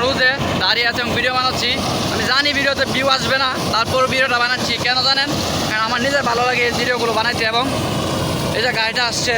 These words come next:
গাড়িটা যখন ধান কাটে, এই জিনিসটা দেখতে ভালো লাগে, অন্য দশটা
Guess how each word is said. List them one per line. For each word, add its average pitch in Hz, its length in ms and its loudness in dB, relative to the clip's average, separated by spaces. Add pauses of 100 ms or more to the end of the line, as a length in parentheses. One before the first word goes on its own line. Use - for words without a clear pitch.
(140)
গাড়িটা 226 280 0
যখন 226 220 0
ধান 208 160 0
কাটে, 226 180 0 (100)
এই 233 100 -2
জিনিসটা 233 320 -2
দেখতে 240 260 -2
ভালো 220 160 0
লাগে, 240 160 -2 (1600)
অন্য 220 120 -2 (100)
দশটা 226 220 -2